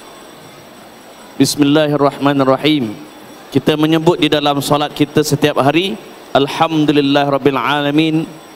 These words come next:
Ar-Rahmanirrahim, Malik Yaumiddin. Segala puji bagi Allah, Tuhan segala alam yang menguasai di hari pembalasan. Dan tuan-tuan dan puan-puan, inilah agama. Kita bukan sekadar hidup untuk hari ini,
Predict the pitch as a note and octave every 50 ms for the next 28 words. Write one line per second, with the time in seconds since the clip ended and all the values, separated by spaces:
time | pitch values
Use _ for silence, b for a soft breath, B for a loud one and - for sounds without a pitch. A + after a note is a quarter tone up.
0 | - - - - - - C#3 C#3+ D#3 B2+ B2+ C#3+ D#3 D#3 D3+ D3 C#3+ C#3+ C#3+ C3+
1 | D3+ D#3 D3+ D3 D#3 E3+ G3+ G#3+ G#3 G3 E3+ - - E3 D3 C#3 C3+ C3 B2 G#2
2 | G2+ A#2+ A2 G#2 - - - - C3+ C3+ C#3 - - E3 D#3 D3+ E3 D#3 D#3 D3
3 | C#3+ D#3+ - C#3 D3+ D#3 D3+ C#3 A2+ - - F#3 F3+ E3 D#3+ D3+ - - D#3 D3
4 | D3+ B2 C#3+ C#3+ D3 C#3+ C#3+ D3 C#3+ - - - - - - D#3+ E3 E3 E3 D#3+
5 | E3 E3 D#3+ D#3+ F3 E3 E3 E3 D#3+ D#3 F#3+ G#3+ A3 - - E3 C#3+ C3 B2 A2+
6 | G#2 - - G2+ D#2+ C#2 - - - - - - - - - - - B2+ B2+ -
7 | D3 D3 C#3+ D3+ D3+ D3+ D#3 D#3+ D#3+ D3+ E3+ F3+ F#3 F#3+ G3 F#3 - - - -
8 | - - - - C#3+ D#3 F3+ F#3+ F#3+ F#3+ F3 - - D#3+ D#3+ D#3 E3 E3 D#3+ D3
9 | A#2+ G2 F#2 - - C#3+ - D3+ D3 D#3+ D#3 - F3 E3 D#3 - - E3 D#3 D#3+
10 | D#3 D3+ D3 D3+ D#3 E3+ - C#3+ C#3+ C#3 E3 - C3+ D#3 E3 E3+ D#3+ D#3 E3 F3+
11 | G#3 A#3 B3+